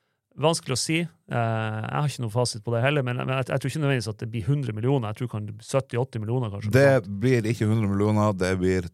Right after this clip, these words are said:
Speaker 2: to hundre millioner.
Speaker 1: Ja.
Speaker 2: Ja.
Speaker 1: Så, så det er sånn, det er bakteppet for det her. Og så er det sånn at klubber, ikke sant, internasjonalt som kjøper på sommeren, som, som de aller fleste gjør, fordi at da har dem, dem er, dem mellom sin sesong. Det er jo kun i Norge vi driver omtrent med det her.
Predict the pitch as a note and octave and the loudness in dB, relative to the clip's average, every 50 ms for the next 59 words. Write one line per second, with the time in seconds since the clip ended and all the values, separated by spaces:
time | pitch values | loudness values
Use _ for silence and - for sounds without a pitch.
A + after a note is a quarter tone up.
0 | _ - - E2+ D2 D#2 D#2 D#2 - - B1+ B1 A1 A#2 C3+ - - - - - | _ -6 -4 -4 -2 -2 -2 -4 -4 -4 -4 -4 -4 -4 -4 -6 -8 -12 -18 -14
1 | - - A#2 D3 E3 F3+ F#3 F#3 - - - - D3 F#3 F3 F#3 E3 F3+ F3 D3+ | -4 0 2 2 4 6 4 4 2 -2 -8 -4 -2 2 2 2 2 2 2 2
2 | G3+ G3 E3+ B2+ D3 D#3 F#3+ G3 - - - C#3 - - - A#2+ - A#2 A2 G#2+ | 2 2 4 4 6 6 4 4 2 -4 -6 -6 -6 -6 -14 -12 -10 -8 -6 -4
3 | A2+ A2+ - - - _ _ _ _ _ _ _ - D3 D3 C#3 - - F#3 E3+ | -4 -6 -6 -8 -16 _ _ _ _ _ _ _ -4 -2 -2 0 2 2 2 2
4 | E3 - F3+ E3+ D3+ C#3 B2+ - - - - _ _ _ _ _ _ - E3+ F#3 | 2 2 2 2 2 2 0 -2 -4 -10 -10 _ _ _ _ _ _ -2 -2 -2
5 | G3 F#3 F#3+ D#3+ C3 A2+ A2+ G#2+ B2+ B2 C3 C3+ B2+ A2+ - - - - D3 D#3+ | 0 4 4 4 4 4 0 -4 -4 -2 -2 -2 -2 -4 -8 -12 -8 -6 -6 -4
6 | - E3 D#3+ D3 - - D3 A#2+ G#2 - - - A#2 G#2+ - C3+ C#3 C#3 C#3 B2 | -2 -4 -4 -4 -2 -2 -2 -2 -2 -4 -8 -10 -8 -4 0 0 0 0 -2 -6
7 | A2 - B2 C3+ C#3+ A#2 G2 C3+ C#3 C3 - D3+ D3+ C#3 D#3 E3 E3 E3+ E3 - | -6 -4 -2 -2 -2 -2 -2 -4 -4 -2 -2 -2 0 2 2 2 2 2 2 2
8 | C#3+ D3 - - B2 B2+ D#3 E3 B2 G#2 - _ _ _ _ _ _ _ - C3 | 0 0 0 0 0 2 4 4 2 0 -4 _ _ _ _ _ _ _ -8 -4
9 | B2+ C3+ C3 A#2+ G#2+ A#2 C#3+ C#3+ C3 A#2+ A#2+ A2+ C3 C3+ A#2+ G#2+ A2 _ _ _ | -2 0 0 0 0 2 2 2 2 2 0 0 0 -2 -2 -4 -10 _ _ _
10 | _ _ - C3+ C3 A#2+ A2+ A#2+ C3 B2 A#2 A#2+ C3 C3+ A#2 G#2 G2+ - - A#2+ | _ _ -4 -2 -2 -2 0 0 0 0 2 0 0 -2 -2 -6 -8 -6 -6 -6
11 | A2 G2 G2+ C#3 C3 A#2+ A#2+ B2 - - C3 A#2 A2+ B2 D3+ D3 A2+ G2+ - G2+ | -6 -4 -4 -4 -2 -2 -2 -4 -2 -2 -4 -2 0 0 0 -2 -2 -6 -10 -8
12 | G2 A2 A2 G2+ - - G#2+ - A2 G#2 - - - - - A2+ A#2 A2 | -8 -8 -8 -6 -8 -10 -8 -8 -10 -10 -8 -8 -8 -6 -6 -6 -6 -8